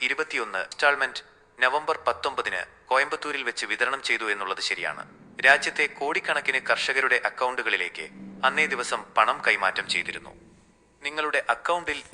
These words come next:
ഇതുവരെ പണം എത്തിയില്ലെങ്കിൽ അതിന് കാരണമായേക്കാവുന്ന ചില കാര്യങ്ങൾ താഴെ കൊടുക്കുന്നു. ഒന്ന്, പ്രധാനപ്പെട്ട രേഖകളിലെ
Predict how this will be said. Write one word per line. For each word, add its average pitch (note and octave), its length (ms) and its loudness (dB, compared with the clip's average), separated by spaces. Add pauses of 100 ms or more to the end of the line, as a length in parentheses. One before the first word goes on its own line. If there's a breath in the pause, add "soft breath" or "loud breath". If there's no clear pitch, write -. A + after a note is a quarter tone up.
ഇതുവരെ F3 400 0 (100)
പണം C#3+ 220 4
എത്തിയില്ലെങ്കിൽ F#2 560 -6 (340 soft breath)
അതിന് C#3 240 2 (120)
കാരണമായേക്കാവുന്ന B2+ 1000 4
ചില C#3 260 0
കാര്യങ്ങൾ G#2+ 460 2 (120)
താഴെ B2+ 200 8
കൊടുക്കുന്നു. - 420 -8 (760)
ഒന്ന്, A2 240 -6 (360)
പ്രധാനപ്പെട്ട F#3+ 520 2
രേഖകളിലെ A2 640 2